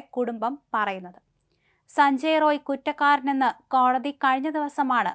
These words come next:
വിധിച്ചത്. കൊൽക്കത്ത സീൽദായിലെ അഡീഷണൽ ജില്ലാ സെഷൻസ് കോടതിയാണ് വിധി പറഞ്ഞത്. നിർഭയ കേസിന് സമാനമായി പ്രതിക്ക് വധശിക്ഷ നൽകണമെന്നായിരുന്നു പ്രോസിക്യൂഷന്റെ വാദം.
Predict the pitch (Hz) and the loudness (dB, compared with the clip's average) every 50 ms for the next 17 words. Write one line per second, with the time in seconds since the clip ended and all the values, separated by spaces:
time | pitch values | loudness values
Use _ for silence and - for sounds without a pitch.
0 | - 226 214 208 185 208 - 214 196 - - _ _ _ _ _ _ _ _ _ | -8 -8 -10 -8 -8 -10 -14 -14 -16 -16 -18 _ _ _ _ _ _ _ _ _
1 | _ _ _ _ - 339 339 339 339 - 392 392 403 392 392 392 - - 339 330 | _ _ _ _ 2 2 2 2 4 2 2 4 4 4 2 2 0 -2 -4 -4
2 | 330 294 311 339 339 339 330 311 330 311 - - - 254 269 254 294 302 285 - | -4 -2 0 2 2 2 2 2 0 0 0 0 0 0 0 2 0 -2 -4 -2
3 | - 320 311 302 - - 240 - 285 277 285 285 302 311 - - 285 - - 311 | -2 0 0 0 -2 -6 -8 -6 -2 0 2 2 2 2 0 -4 -6 -4 -4 -4
4 | 302 294 - - - 269 269 269 269 247 269 269 247 233 208 196 - - - 233 | -4 -4 -4 -2 2 4 4 4 2 0 -2 0 0 2 2 0 -2 -4 -10 -12
5 | 214 240 226 277 277 269 240 214 196 190 196 190 185 - _ _ _ _ _ _ | -10 -8 -6 -6 -6 -4 -4 -4 -4 -6 -10 -14 -20 -20 _ _ _ _ _ _
6 | _ _ _ _ _ _ _ _ _ _ _ _ _ - 294 330 349 349 349 359 | _ _ _ _ _ _ _ _ _ _ _ _ _ 0 2 4 4 2 4 4
7 | 403 415 403 - 370 370 370 370 - 349 359 349 339 - 339 311 277 294 302 311 | 4 4 4 2 2 0 0 0 0 -2 -2 -2 0 0 -2 0 2 2 2 2
8 | 320 302 311 302 285 247 190 - _ _ - 269 269 247 285 277 - 311 311 294 | 2 2 4 4 4 4 2 -2 _ _ -6 -6 -4 -4 -4 -4 -2 -2 -2 0
9 | 269 277 277 285 302 294 - 311 - - 311 302 277 - - 262 240 262 254 262 | 2 0 0 0 -2 -4 -6 -10 -6 -2 0 0 0 0 -2 -4 -2 0 0 0
10 | 254 294 294 294 277 285 262 277 254 247 240 220 220 214 185 - _ _ _ _ | 0 -2 -2 -2 -2 -2 0 0 2 0 0 -2 -4 -6 -6 -8 _ _ _ _
11 | - 277 277 285 294 - 330 302 311 294 277 - 269 247 214 196 190 196 208 208 | -4 -2 0 0 0 -2 -4 -4 -4 -4 -4 -4 -4 -4 -2 -4 -2 0 0 0
12 | 208 220 214 | 0 0 -4